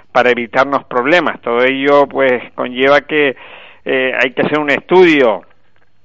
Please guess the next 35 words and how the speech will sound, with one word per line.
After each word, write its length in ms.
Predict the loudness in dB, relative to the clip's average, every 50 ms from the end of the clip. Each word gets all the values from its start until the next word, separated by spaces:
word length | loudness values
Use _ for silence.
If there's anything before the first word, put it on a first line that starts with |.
| _ _ _ -6
eh, 340 | -4 -4 -4 -4 -6 -12 -16
bien 600 | -12 -6 -4 -2 -2 -2 -4 -8 -10 -10 -10 -8 -4
antes 440 | -2 -2 -2 -4 -4 -4 -2 -2 -2
de, 180 | -4 -6 -6 -6
un 120 | -6 -8
estudio 280 | -8 -6 -4 -2 0 0
de 80 | 2
campo 400 | 2 0 0 0 0 2 2 2 4
antes 380 | 2 0 0 0 -2 -2 0 0
de 240 | -2 -4 -4 -6 -12 -18 -12 -8
firmar 340 | -8 -6 -4 -2 -2 -2 -2
cualquier 360 | -2 -4 -4 -2 -2 -2 -2
documento 480 | -2 -4 -4 -4 -2 -2 -2 -2 -2 -4
y 80 | -2
que 160 | -2 -2 -2
dichos 260 | -2 -2 -2 -2 -2 -2
documentos 420 | -2 -4 -4 -6 -4 -2 -2 0
también 300 | 0 0 -2 -2 -2 -2
estén 480 | -2 -4 -4 -4 -4 -4 -4 -6 -6 -6
velados, 400 | -4 0 2 2 2 2 0 -2 -4
pues, 160 | -8 -10 -8
por 160 | -6 -6 -6
un 560 | -4 -6 -6 -10 -12 -14 -16 -16 -18 -16 -12
despacho 480 | -12 -12 -12 -6 -4 -4 -4 -4 -8 -10
jurídico 600 | -8 -6 -6 -6 -6 -6 -8 -6 -6 -6 -6 -6 -8 -14 -20 -20 -20 -20 -20 -20 -20 -20 -20 -20 -20 -20 -20 -16 -2
para 280 | 0 2 2 2 2 0
que 160 | -2 -4 -4 -4
esto 200 | -4 -6 -10 -12
sea 580 | -8 -4 -2 0 2 2 4 4 4 4 2 2 0
legal 500 | 0 -2 -2 0 2 2 2 2 2 0
y 140 | -2 -2
luego 280 | 0 0 2 2 2 2
no 120 | 0 -2 -2
tener 320 | -2 -2 0 0 -2 -2
problemas. 720 | -2 -4 -2 -2 0 0 0 0 -2 -4 -8 -8 -12 -18